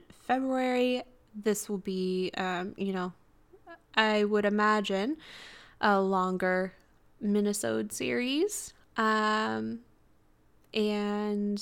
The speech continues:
we'll just see where it takes us. Some of the episodes might be really short.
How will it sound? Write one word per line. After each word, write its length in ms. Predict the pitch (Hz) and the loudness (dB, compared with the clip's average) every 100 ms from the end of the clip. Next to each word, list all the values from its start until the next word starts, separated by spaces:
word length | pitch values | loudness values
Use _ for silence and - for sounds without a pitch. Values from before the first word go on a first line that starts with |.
| - | -8
we'll 160 | 220 202 | -4 -4
just 320 | 208 - - | -4 -8 -8
see 140 | 214 208 | -6 -4
where 140 | 196 | -4
it 100 | - | -4
takes 260 | 226 220 - | -6 -6 -6
us. 300 | - - - - - - - | -6 -10 -16 -18 -18 -14 -2
Some 240 | 233 220 | 2 4
of 100 | 214 | 4
the 420 | 208 190 104 104 - - _ - | 2 2 0 -2 -4 -18 _ -6
episodes 440 | 220 240 240 226 | -4 -2 -2 -2
might 220 | 220 208 | -4 -4
be 100 | 208 | -4
really 220 | 196 208 208 | -4 -4 -4
short. 460 | - 240 302 - | -2 2 2 -2